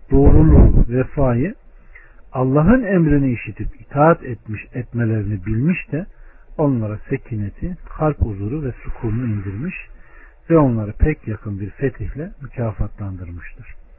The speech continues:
Allah'ın onlara mükafatlandırmış olduğu fetihler, onlarla düşman arasındaki barış ve bu barış sayesinde meydana gelen Hayber'in, Mekke'nin, daha sonra da diğer iklim ve ülkelerin fethi gibi devamlı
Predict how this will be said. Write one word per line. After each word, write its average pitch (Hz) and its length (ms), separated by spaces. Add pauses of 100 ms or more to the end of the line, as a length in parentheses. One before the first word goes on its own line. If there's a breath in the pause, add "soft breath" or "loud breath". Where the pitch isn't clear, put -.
(460 soft breath)
Allah'ın 147 380
onlara 139 380
mükafatlandırmış 123 1120
olduğu 101 340
fetihler, 123 600 (680 soft breath)
onlarla 131 560
düşman 139 400
arasındaki 101 840
barış 113 300 (580 soft breath)
ve 110 140
bu 117 200
barış 147 240 (100)
sayesinde 107 520
meydana 107 500
gelen 92 300
Hayber'in, 113 640 (480 soft breath)
Mekke'nin, 135 680
daha 127 240
sonra 104 400
da 165 140 (480 soft breath)
diğer 131 220
iklim 135 480
ve 110 60
ülkelerin 98 520
fethi 117 360
gibi 90 300
devamlı 117 500